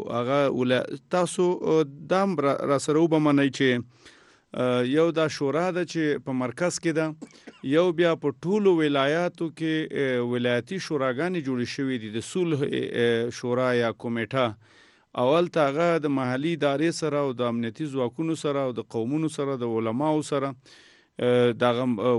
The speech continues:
ولایت د خلکو سره په شریکه باندې، اه، د سولې دپاره کار کوي او د هغې په توسط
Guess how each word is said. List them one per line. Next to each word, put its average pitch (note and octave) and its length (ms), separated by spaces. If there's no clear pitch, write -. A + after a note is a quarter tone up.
ولایت B2 320
د D3 100
خلکو E3 420
سره C#3 240
په A2+ 100
شریکه D#3+ 420
باندې، C#3+ 320
اه، B2+ 60
د A#2+ 120
سولې D#3 420
دپاره A#2+ 360
کار F3 340
کوي E3 300
او B2 100
د A#2 60
هغې C3+ 240
په C#3 140
توسط C3+ 420